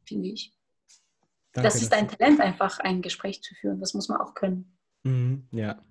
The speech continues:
Speaker 2: Da, da, da, da muss ich auch an der Stelle sagen, das musste ich echt, echt üben. Also, äh, an der Stelle sage ich das jetzt noch. Ich hab früher, war ich total schüchtern und all das. Ich hab, meine Eltern hätten, hätten dir gesagt, so, „Ja, der spricht wahrscheinlich nur mit Leuten, die er schon kennt, eher.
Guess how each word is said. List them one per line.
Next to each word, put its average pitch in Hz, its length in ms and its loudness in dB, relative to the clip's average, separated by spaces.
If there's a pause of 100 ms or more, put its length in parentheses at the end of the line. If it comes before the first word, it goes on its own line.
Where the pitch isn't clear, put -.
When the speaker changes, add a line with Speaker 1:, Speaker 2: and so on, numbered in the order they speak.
(300)
Speaker 2:
Da, 147 220 2
da, 151 300 4 (380)
da, 135 200 2
da 131 180 2
muss 156 160 6
ich 170 60 6
auch 156 100 10
an 151 140 8
der 147 80 8
Stelle 139 180 2
sagen, 127 220 2
das - 140 -4
musste 147 260 2
ich - 180 -6
echt, 127 340 0
echt 120 300 0
üben. 113 160 -6
Also, 117 240 -2 (1000)
äh, 139 120 0 (120)
an 135 100 6
der 151 80 8
Stelle 156 180 8
sage 127 140 8
ich 107 80 0
das 127 140 6
jetzt 117 120 -2
noch. 113 240 0 (120)
Ich 131 120 2
hab 147 140 2
früher, 160 560 4
war 131 80 2
ich 127 60 -2
total 131 240 -2
schüchtern 135 600 -6
und 113 280 -6
all 120 100 4
das. 131 240 0 (240)
Ich - 80 0
hab, 123 160 0 (280)
meine 123 200 4
Eltern 131 180 0
hätten, 131 220 0
hätten 123 520 -2
dir 117 120 2
gesagt, 113 300 2
so, - 80 -6
„Ja, 107 280 -2
der 110 400 -6 (380)
spricht 120 320 -8
wahrscheinlich 117 340 -4
nur 123 120 -2
mit 120 120 0
Leuten, 123 300 2
die 123 80 2
er 117 80 4
schon 110 180 -4
kennt, 139 380 2
eher. 131 380 2